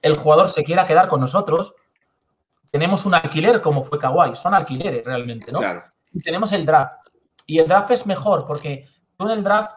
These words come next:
Speaker 1: te haces ese jugador, ese jugador se hace a ti, te agradece todo, como Pascal, como Fred, como lo que fue Norman.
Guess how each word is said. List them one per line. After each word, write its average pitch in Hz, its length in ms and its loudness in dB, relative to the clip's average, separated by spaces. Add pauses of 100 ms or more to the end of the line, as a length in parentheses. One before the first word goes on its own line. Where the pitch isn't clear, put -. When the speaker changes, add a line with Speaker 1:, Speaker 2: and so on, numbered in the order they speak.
Speaker 1:
te 170 100 -6
haces 190 280 -4
ese 170 160 -8
jugador, 147 440 2
ese 151 140 -4
jugador 175 480 0 (160)
se - 260 -6
hace 165 140 -4
a 180 80 -2
ti, 156 380 -6 (240)
te 151 100 0
agradece 147 500 2
todo, 151 360 2
como 131 240 -4
Pascal, 147 440 0
como 131 300 -6
Fred, 151 320 -2
como 131 260 -4
lo 135 80 -2
que 135 100 -6
fue 151 180 -2
Norman. 147 500 2